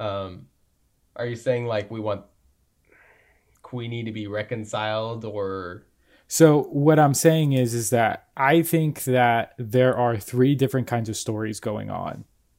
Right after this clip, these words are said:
Speaker 2: in this movie. I think we obviously have kind of the, the main crew, you know, the big team, going off and doing their own thing. Then this is where I think we have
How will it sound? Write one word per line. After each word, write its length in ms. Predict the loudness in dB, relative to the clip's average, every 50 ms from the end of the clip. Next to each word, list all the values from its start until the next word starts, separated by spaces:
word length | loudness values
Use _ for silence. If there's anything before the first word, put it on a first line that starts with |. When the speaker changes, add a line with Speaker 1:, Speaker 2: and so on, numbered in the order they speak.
| _ _ _ _ _
Speaker 2:
in 200 | -2 0 0 0
this 220 | -2 -4 -6 -8
movie. 440 | -8 -10 -10 -10 -12 -14 -18 -20 -20 _ _ _ _ _ _ _ _ 0
I 80 | 2
think 180 | 4 4 4 4
we 140 | 4 4 6
obviously 560 | 6 6 6 6 6 2 2 2 2 0 2
have 480 | 2 4 4 4 4 4 2 -2 -8 -4
kind 200 | -2 0 0 0
of 120 | 0 -2 -2
the, 140 | -4 -4 -4 _ -18 -16
the 260 | -6 -2 -2 -2 -2 -4 _ _ _ -12
main 540 | -8 -4 -2 0 2 4 4 4 4 2 0
crew, 680 | -2 -4 0 2 4 4 4 2 0 -2 -4 -6 -6 _
you 120 | -6 -4 -2
know, 100 | -2 -2
the 100 | -4 -4
big 340 | 2 4 4 4 4 2
team, 440 | -2 -2 -2 0 0 -2 -4 -6 -8 -12 _ _ _ _ -20 -20 _ _ 2
going 220 | 4 4 4 4 4
off 200 | 2 2 2 0
and 100 | 0 0
doing 200 | 0 0 0 0
their 140 | -2 -2
own 180 | -4 -6 -8 -10
thing. 300 | -10 -10 -12 -12 -14 -18 -20 _ _ _ _ _ _ _ _ _ _ _ _ -10
Then 280 | -2 2 2 4 6
this 200 | 4 4 4 4
is 120 | 2 2 2
where 160 | 4 6 6
I 120 | 6 6
think 200 | 4 2 0 2
we 140 | 2 0 0
have 480 | 0 0 0 0 0 0 0 -2 -4 -8